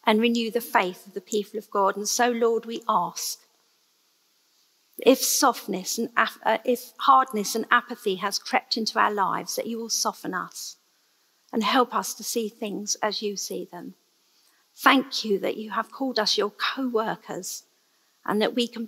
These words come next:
be part of rebuilding so many different ruins that we see around us. Um, I suggest that we stay seated. I've asked if we could have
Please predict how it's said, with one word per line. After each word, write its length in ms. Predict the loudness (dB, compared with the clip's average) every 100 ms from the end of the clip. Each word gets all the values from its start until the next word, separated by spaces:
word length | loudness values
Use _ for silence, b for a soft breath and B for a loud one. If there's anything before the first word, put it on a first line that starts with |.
| -8
be 160 | -8 -6
part 560 | -8 0 4 4 2 -2
of 180 | -6 -8 -8
rebuilding 720 | -8 -8 -10 -8 -6 -6 -10 _ _ _ _ _
so 300 | -2 4 4
many 220 | 4 0 -2
different 420 | -4 -4 -8 -2
ruins 360 | -2 -2 -4
that 100 | -6
we 80 | -8
see 260 | -6 -4 -4
around 440 | -4 -8 -10 -12
us. 440 | -16 -12 -12 -12 -14 _ _ _ _ _ _ _ _ _ _ _ _ -20 B B B B B -2
Um, 180 | 0 2
I 120 | 0 0 -4
suggest 420 | -2 2 2 2
that 140 | -2 0
we 100 | -2
stay 320 | 0 0 0
seated. 680 | 0 0 0 -2 -4 -2 2
I've 180 | 2 4
asked 300 | 0 0 -6
if 120 | -8
we 80 | -2
could 160 | -2
have 200 | 2 0